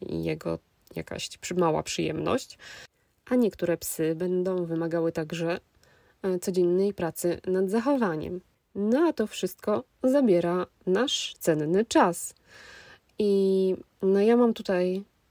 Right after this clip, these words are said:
doświadczenie w tym, ponieważ mam trzy psy. I czasem jest tak, że przerywam pracę,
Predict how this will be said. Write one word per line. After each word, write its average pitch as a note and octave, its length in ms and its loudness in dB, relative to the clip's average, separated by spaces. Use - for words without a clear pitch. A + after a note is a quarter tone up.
doświadczenie E3+ 1080 -2
w - 100 -16
tym, G#3 380 -2
ponieważ E3+ 500 2
mam C#3+ 240 -4
trzy - 280 -6
psy. - 320 -6
I F3+ 180 4
czasem A3+ 320 0
jest A3+ 200 0
tak, D#3+ 380 0
że E3 640 -2
przerywam B3+ 420 4
pracę, E3 580 -2